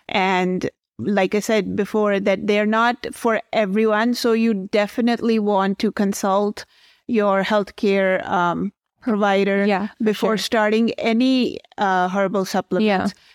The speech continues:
Speaker 1: because these don't go with certain medications. So if you're on certain medications,
Speaker 2: Yeah.
Speaker 1: you want to make sure that, uh, you can take these.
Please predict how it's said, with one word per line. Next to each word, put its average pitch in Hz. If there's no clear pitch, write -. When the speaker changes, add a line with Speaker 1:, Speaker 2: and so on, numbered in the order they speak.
Speaker 1:
because 208
these 214
don't 240
go 208
with 202
certain 208
medications. 190
So -
if 196
you're 202
on 190
certain 196
medications, 202
Speaker 2:
Yeah. 214
Speaker 1:
you 208
want 196
to 208
make 185
sure 185
that, 208
uh, 175
you 185
can 185
take 180
these. -